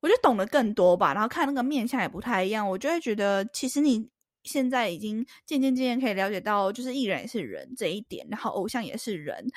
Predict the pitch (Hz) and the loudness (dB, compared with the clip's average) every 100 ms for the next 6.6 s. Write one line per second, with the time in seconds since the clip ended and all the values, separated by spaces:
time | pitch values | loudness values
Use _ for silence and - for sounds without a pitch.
0 | - - - - 226 247 277 277 285 277 | -12 -16 -18 -4 2 6 6 6 4 6
1 | 233 214 214 - 247 240 262 220 190 - | 6 4 2 0 -2 0 0 0 0 -4
2 | _ _ - 392 220 190 151 170 233 226 | _ _ 2 2 2 0 0 0 0 0
3 | 220 - 247 233 233 240 185 185 208 196 | -2 -4 2 2 2 -2 -4 -6 -6 -6
4 | 240 214 190 196 214 233 196 175 - _ | -6 -6 -6 -6 -8 -6 -4 -6 -8 _
5 | _ _ _ _ - 247 202 214 208 - | _ _ _ _ 2 2 4 0 -6 -10
6 | - - - - 220 - | -12 -10 -6 -2 -2 0